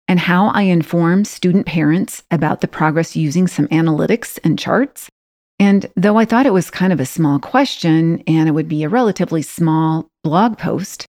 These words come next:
I encountered a big picture moment as I worked through this resource. Recently, I listened to an episode from Tim Topham's Topcast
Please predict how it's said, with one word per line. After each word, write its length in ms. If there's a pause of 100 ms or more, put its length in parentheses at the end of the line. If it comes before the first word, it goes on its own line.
(440)
I 80
encountered 800
a 80
big 480
picture 360
moment 500 (100)
as 100
I 120
worked 440
through 280
this 240
resource. 560 (920)
Recently, 800
I 60
listened 400
to 160
an 100
episode 480
from 380
Tim 200
Topham's 600 (100)
Topcast 760